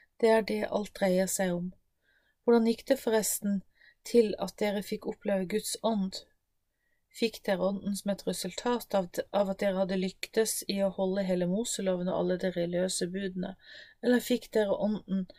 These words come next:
som et resultat av forkynnelse og tro? Dere er vel ikke så dumme at dere velger å slite dere gjennom livet ved bruk av deres egne krefter etter at dere har opplevd hvilken enorm hjelp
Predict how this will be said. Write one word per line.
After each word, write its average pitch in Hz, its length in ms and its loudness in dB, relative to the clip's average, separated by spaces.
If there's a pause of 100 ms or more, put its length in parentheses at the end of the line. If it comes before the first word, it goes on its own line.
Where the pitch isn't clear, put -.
(220)
som - 160 -4
et 196 160 -4
resultat 190 600 -4
av - 80 -8
forkynnelse 180 680 -4
og 170 120 -2
tro? 175 120 -4 (1800)
Dere 226 260 8
er 214 120 8
vel 226 160 6
ikke 226 120 -6
så - 140 2
dumme 208 400 0
at - 80 -18
dere 208 220 4
velger 196 360 2
å 196 60 2
slite 202 560 0
dere 196 220 4
gjennom 190 340 2
livet 202 320 4
ved 190 160 0
bruk 214 240 0
av 190 80 2
deres 180 320 2
egne 185 260 -2
krefter 185 480 -6
etter 190 240 -6
at 196 140 -10
dere 185 240 0
har 175 80 0
opplevd 180 380 0
hvilken 180 420 -4
enorm 202 340 2
hjelp 185 380 0